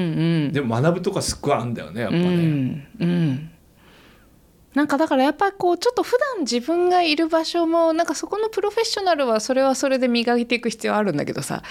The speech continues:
Speaker 1: ぱなんかそ-、そこだけやってると、
Speaker 2: いや、それはね、
Speaker 1: なんかね、あ、危ん-、危ない、
Speaker 2: いや、危ない、危ないと思う。
Speaker 1: 危ない？危ないでいい？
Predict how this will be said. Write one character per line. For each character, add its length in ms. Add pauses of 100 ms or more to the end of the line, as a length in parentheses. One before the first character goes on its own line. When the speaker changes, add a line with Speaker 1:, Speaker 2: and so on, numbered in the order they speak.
(260)
Speaker 1:
ぱ 80
な 60
ん 20
か 160
そ-、 240
そ 160
こ 140
だ 120
け 140
や 100
っ 40
て 280
る 140 (220)
と、 360 (680)
Speaker 2:
い 20
や、 60
そ 140
れ 80
は 160
ね、 120
Speaker 1:
な 180
ん 20
か 80
ね、 180
あ、 320
危 100
ん-、 100
危 100
な 180
い、 40
Speaker 2:
い 20
や、 220
危 120
な 160
い、 200
危 80
な 200
い 40
と 60
思 100
う。 20
Speaker 1:
危 60
な 80
い？ 20
危 40
な 160
い 60
で 60
い 280
い？ 0